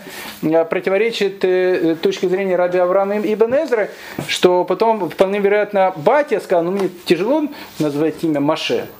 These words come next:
буду его называть Мониас. Ну, как бы оно более, более созвучно. Я там рассказывал, когда я приехал там,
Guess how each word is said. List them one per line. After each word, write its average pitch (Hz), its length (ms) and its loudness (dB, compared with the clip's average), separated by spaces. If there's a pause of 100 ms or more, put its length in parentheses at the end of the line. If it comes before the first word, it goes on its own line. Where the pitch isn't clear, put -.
(160)
буду 240 240 0
его 180 100 -2
называть 175 420 -2
Мониас. 110 440 -6 (420)
Ну, 220 120 0
как 185 200 -2
бы 143 140 0
оно 165 140 0
более, 170 360 0
более 156 260 0
созвучно. 131 540 -4 (440)
Я 160 120 2
там 175 120 -2
рассказывал, 165 360 0
когда 143 160 0
я 139 60 0
приехал 139 380 -2
там, 127 280 -4